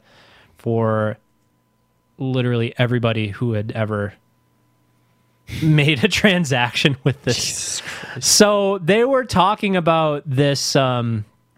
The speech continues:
Speaker 1: and just to put a A P B out there, by the way, if you've ever bought something from, uh, N C I X, <laughs> you might
Speaker 2: Clean your
Speaker 1: wanna,
Speaker 2: shit.
Speaker 1: yeah, you might wanna clean your shit up. You might wanna change some passwords and, uh, cancel your credit cards there. Um, but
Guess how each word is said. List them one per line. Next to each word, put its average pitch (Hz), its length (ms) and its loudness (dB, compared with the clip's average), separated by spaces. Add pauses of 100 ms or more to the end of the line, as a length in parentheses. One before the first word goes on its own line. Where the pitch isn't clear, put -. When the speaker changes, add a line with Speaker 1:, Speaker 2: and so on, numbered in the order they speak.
(640)
Speaker 1:
and 160 80 2
just 190 160 0
to 202 40 2
put 175 160 2
a 147 40 0
A 143 160 0
P 135 160 -4
B 139 160 4
out 117 160 0
there, 120 120 -2
by 113 140 0
the 113 80 -2
way, 123 120 2
if 117 140 -4
you've 123 140 0
ever 131 160 2
bought 127 300 0
something 120 260 2
from, 117 260 0
uh, 113 220 0 (400)
N 131 160 2
C 143 160 2
I 123 160 2
X, - 520 -4 (760)
<laughs> 180 400 2
you 160 260 0
might 160 180 0
Speaker 2:
Clean 175 40 -2
your 160 60 2
Speaker 1:
wanna, 143 320 0
Speaker 2:
shit. 139 240 0
Speaker 1:
yeah, 135 160 0
you 120 160 0
might 123 160 0
wanna 170 180 -2
clean 175 260 2
your 170 120 2
shit 165 240 0
up. 117 120 -2
You 120 120 0
might 127 160 0
wanna 156 220 0
change 156 360 0
some 151 100 -6
passwords 147 680 2
and, 120 180 0
uh, 120 200 -4 (480)
cancel 143 340 -4
your 143 60 -6
credit 120 260 -2
cards 110 260 -4
there. 120 220 -4 (760)
Um, 143 580 0 (520)
but 170 440 0